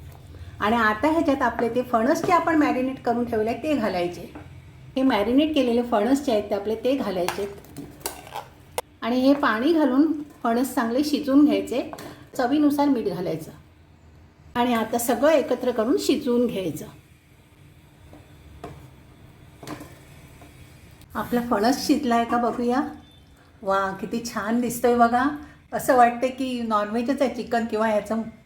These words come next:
पीसेस वाटतायत, पण ते फणस आहेत. छान शिजलेलं आहे. आता आपण थर लावूया.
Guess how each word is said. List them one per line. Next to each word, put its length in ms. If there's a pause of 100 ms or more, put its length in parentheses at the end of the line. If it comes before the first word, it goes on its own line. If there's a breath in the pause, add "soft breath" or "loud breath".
(200)
पीसेस 300
वाटतायत, 380
पण 260
ते 140
फणस 380
आहेत. 200 (480 soft breath)
छान 260
शिजलेलं 440
आहे. 200 (360 loud breath)
आता 200
आपण 480
थर 240
लावूया. 420